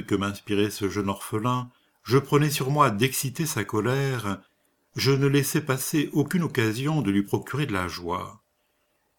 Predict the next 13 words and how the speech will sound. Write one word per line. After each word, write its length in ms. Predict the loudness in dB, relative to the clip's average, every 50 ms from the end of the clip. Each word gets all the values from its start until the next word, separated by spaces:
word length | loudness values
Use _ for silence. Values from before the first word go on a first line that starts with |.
| _ _ -2
Et 280 | 2 4 6 8 6 6
certes, 560 | 4 2 2 2 2 2 -2 -6 -8 -8 -8 -8 -8 -6
il 160 | -6 -2 0
n'était 340 | 0 -2 0 2 4 6 6
besoin 540 | 6 6 4 2 2 2 2 4 4 4 4
pour 200 | 2 0 2 2
y 100 | 4 4
réussir 880 | 6 6 6 4 4 0 -2 -4 -4 -2 -2 0 0 0 -2 -2 -4 -6 -10 -18 _ _ _ _
d'aucun 500 | -10 -2 6 8 8 8 8 6 4 2
moyen 380 | 4 2 0 0 0 0 0 2
difficile 720 | 0 0 -2 -4 -4 -6 -8 -8 -6 -4 -4 -4 -2 -2
ni 260 | -2 0 0 0 -2 -2
coûteux. 540 | -6 -10 -10 -10 -8 -6 -6 -6 -6 -8